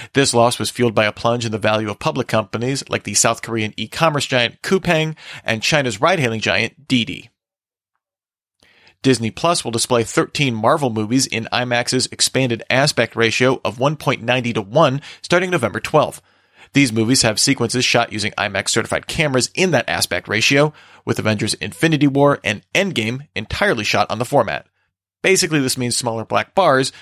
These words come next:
when viewing on a sixteen-by-nine T V. Protocol reports that the boom in N F T play-to-earn style games could generate an unexpected number of taxable events.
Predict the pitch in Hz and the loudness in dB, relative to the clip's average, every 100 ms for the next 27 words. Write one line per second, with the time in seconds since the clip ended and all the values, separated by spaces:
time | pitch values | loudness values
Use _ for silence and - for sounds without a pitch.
0 | - 123 120 151 160 127 156 - - - | -10 -4 0 0 0 0 -2 -2 -2 -2
1 | 127 135 117 76 82 - 87 110 107 _ | 0 0 -2 -6 -4 -4 -2 -4 -6 _
2 | _ _ _ _ _ _ _ _ _ _ | _ _ _ _ _ _ _ _ _ _
3 | _ _ _ _ _ _ - - 160 156 | _ _ _ _ _ _ -20 0 2 2
4 | 120 117 110 123 135 117 110 135 147 131 | 2 2 2 2 2 -2 -2 0 0 0
5 | - 127 131 - 139 127 - - 143 120 | -2 0 0 0 0 0 -2 0 2 2
6 | - 123 147 170 - 104 104 107 110 135 | 0 0 2 2 2 2 0 -2 -2 -4
7 | - - 202 220 165 170 170 120 101 110 | -8 -2 2 2 4 2 2 0 0 -2
8 | 160 156 147 139 120 147 131 117 117 - | -2 0 0 0 0 0 0 -2 -4 -4
9 | 170 175 127 117 117 147 - | -2 -2 0 0 2 0 -2